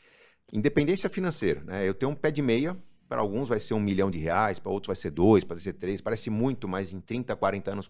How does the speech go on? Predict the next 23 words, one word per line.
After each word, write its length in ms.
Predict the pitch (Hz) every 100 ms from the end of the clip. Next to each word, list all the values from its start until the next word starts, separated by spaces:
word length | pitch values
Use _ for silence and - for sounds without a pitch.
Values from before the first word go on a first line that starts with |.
| _
qualquer 320 | - 135 - 180
pessoa 380 | 135 - 113
pode 180 | 104 98
construir 420 | - 95 - 87
isso, 180 | 107 - _ - - - - _
é, 400 | 101 92 87 82 76
desde 300 | 82 98 -
que 80 | 92
com, 280 | - 87 80
com 140 | 90
o 60 | -
plano 240 | 98 85
certo. 360 | - 90 - - - - - _ _ -
A 160 | 156 214
maioria 600 | 208 208 170 143 147 139
não 160 | 127
consegue, 640 | 123 120 104 113 101 135 143 _ _ _ _ _
porque 500 | 127 117 - 104 147 -
vai 440 | 101 92 90 131 - -
sufocando 840 | - 165 - 127 - 117 123 113
esse 160 | 104 -
plano, 480 | - 95 104 135
comprando, 1040 | - 147 123 101 98 117 131 135 131 110